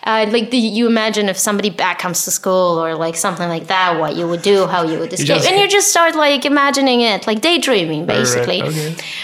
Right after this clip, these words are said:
Speaker 1: Uh, because math is boring. Um, and, <laughs> and, uh, yeah, no, I was daydreaming, trying to fall asleep, well, night dreaming, I guess, trying to fall asleep, thinking of different scenarios.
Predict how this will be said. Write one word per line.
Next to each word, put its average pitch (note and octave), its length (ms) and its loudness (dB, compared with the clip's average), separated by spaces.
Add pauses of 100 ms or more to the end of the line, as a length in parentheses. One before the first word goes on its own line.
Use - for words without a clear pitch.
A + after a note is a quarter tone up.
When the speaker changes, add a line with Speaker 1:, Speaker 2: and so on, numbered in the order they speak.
(120)
Speaker 1:
Uh, G#3+ 520 0
because G#3+ 300 -4
math G#3 260 -4
is A3 120 -4
boring. - 420 -4 (360)
Um, A3+ 520 0
and, A#3 420 0 (600)
<laughs> - 600 -6
and, A#3 420 0 (140)
uh, G#3+ 540 0
yeah, G#4+ 280 2
no, C#4+ 200 2
I A#3+ 100 4
was A#3 320 0
daydreaming, G#3+ 840 0
trying G#3+ 220 -4
to A3 60 -4
fall G#3 300 -2
asleep, - 260 -4
well, G#3 180 0
night F#3 280 -4
dreaming, E3+ 320 -4
I E3 80 -4
guess, E3+ 220 -6
trying F3+ 180 -4
to F3 60 -6
fall - 240 -8
asleep, F3 420 -6
thinking E3+ 380 -6
of E3+ 180 -8
different E3+ 320 -8
scenarios. F3 560 -4